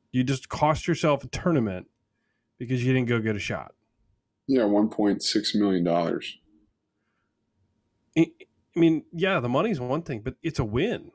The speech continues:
Speaker 1: Like, that's,
Speaker 2: Yeah,
Speaker 1: that
Speaker 2: no, but
Speaker 1: goes,
Speaker 2: when,
Speaker 1: that
Speaker 2: when
Speaker 1: goes a long way in a lot of things.
Speaker 2: Yeah,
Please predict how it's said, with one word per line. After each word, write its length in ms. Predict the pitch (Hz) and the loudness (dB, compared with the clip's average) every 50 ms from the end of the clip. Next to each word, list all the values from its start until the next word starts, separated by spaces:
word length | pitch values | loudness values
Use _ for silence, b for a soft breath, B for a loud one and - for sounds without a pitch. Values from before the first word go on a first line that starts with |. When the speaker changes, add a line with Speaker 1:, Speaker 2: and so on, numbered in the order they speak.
| _ | _
Speaker 1:
Like, 180 | 110 110 107 - | -14 -14 -10 -8
that's, 440 | 143 143 160 - - - - - - _ _ _ _ _ _ _ _ | -6 -6 -6 -6 -10 -16 -16 -16 -18 _ _ _ _ _ _ _ _
Speaker 2:
Yeah, 140 | 117 135 123 | 0 0 2
Speaker 1:
that 80 | - | 4
Speaker 2:
no, 160 | 175 175 135 113 | 4 4 4 4
but 160 | 120 117 117 | 4 4 4
Speaker 1:
goes, 160 | 120 - - _ _ | 2 2 0 _ _
Speaker 2:
when, 180 | - 135 120 117 | -10 -6 -4 -2
Speaker 1:
that 60 | - 104 | 0 2
Speaker 2:
when 80 | 113 117 | 2 2
Speaker 1:
goes 300 | - 185 185 170 151 - | 2 0 -2 -4 -4 -4
a 60 | 127 | -6
long 560 | 107 104 107 110 135 156 185 190 196 190 170 | -6 -8 -8 -6 -4 -2 -2 -2 -2 -2 0
way 320 | 165 185 214 196 143 101 | 0 0 -2 -2 -4 -6
in 100 | 98 107 | -6 -8
a 60 | 104 101 | -10 -8
lot 240 | 104 113 123 160 | -8 -8 -8 -8
of 100 | 165 135 | -8 -8
things. 480 | - - 165 160 113 78 - - - - _ _ _ _ _ _ _ _ _ _ _ _ _ _ _ _ | -6 -6 -6 -6 -6 -8 -14 -20 -20 -20 _ _ _ _ _ _ _ _ _ _ _ _ _ _ _ _
Speaker 2:
Yeah, 340 | 123 123 117 107 95 - | 4 6 6 6 4 2